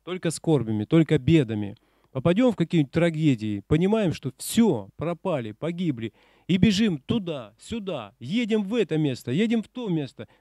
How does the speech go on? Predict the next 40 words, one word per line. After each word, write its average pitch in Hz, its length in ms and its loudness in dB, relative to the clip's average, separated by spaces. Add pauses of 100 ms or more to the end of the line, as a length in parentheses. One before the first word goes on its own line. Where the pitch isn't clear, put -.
Тут 208 160 -6
опять 208 240 -8
сказали: 202 400 -6
"Туда 226 380 -2
напиши". 139 500 -6 (380)
Везде 156 280 -2
пытаемся 127 500 -8
это 131 140 -8
делать. 139 240 -2
Зачем? 110 540 -6 (580)
Чтобы 131 300 4
вылезти 180 400 -2
из 139 100 -4
той 175 140 2
трагедии, 160 400 -2
в - 80 -6
которую 139 340 -6
попали. 110 420 -6
Правда 165 320 -4
ведь? 101 160 -6 (840)
В 131 80 6
этот 160 220 4
момент, 135 680 0 (140)
честно 156 340 -8
сказать, 131 480 -12 (540)
мы 135 140 4
еще 151 180 2
не 135 160 -2
думаем 135 420 -6
о 117 60 -10
спасении. 107 720 -10 (480)
Нас 113 180 -2
больше 127 320 -4
мучит 127 380 -10
та 120 160 -6
трагедия, 131 540 -6
в - 60 -20
которую 123 440 -10
мы 113 120 -6
попали. 101 540 -4